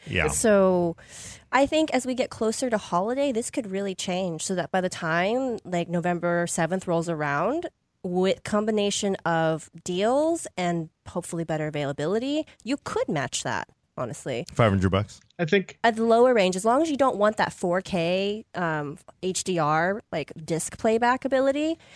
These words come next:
Speaker 2: And honestly, being P C gamers, you can do a lot of the four K H D R stuff through the graphics card as long as you're okay with not doing it through, like, optical discs.
Speaker 1: Right.
Speaker 2: So you're
Speaker 3: Yeah.
Speaker 2: set on that side of things. I think it's
Speaker 3: The
Speaker 2: possible.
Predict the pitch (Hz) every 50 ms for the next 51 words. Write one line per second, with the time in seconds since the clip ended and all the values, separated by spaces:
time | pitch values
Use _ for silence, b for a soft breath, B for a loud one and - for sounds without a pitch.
0 | B B B B _ - 214 208 202 202 - 185 202 226 226 - 220 202 190 185
1 | 170 - - 196 190 190 190 - - - - 175 175 - 208 196 170 190 185 190
2 | 208 196 170 160 165 165 160 - - - 175 175 175 180 190 190 - 208 180 170
3 | 151 185 196 190 175 165 156 156 147 143 143 - 175 160 151 - - 170 151 -
4 | 165 151 - - - 160 156 160 - - 165 131 135 139 - - - - - -
5 | 160 160 165 156 156 151 - 143 - _ _ _ - 208 220 277 - 226 - -
6 | - - 180 156 147 156 151 - 170 156 160 160 156 - 151 147 139 - - -
7 | 165 156 151 143 143 151 - - 165 156 127 - - _ - - 160 151 151 151
8 | - - - - 151 143 143 - 113 - - - 143 - - - 165 - 90 -
9 | - - - - - - - - B B 69 B B B B - - 214 196 185
10 | 180 185 175 196 240 - - - 226 220 - - 170 156 143 156 156 - - -
11 | - - - - - - - - - - - - - _ _ _ _ _ _ _
12 | _ _ _ _ _ _ - - - - - - - - - 147 147 143 - 269
13 | 202 139 - - 151 147 143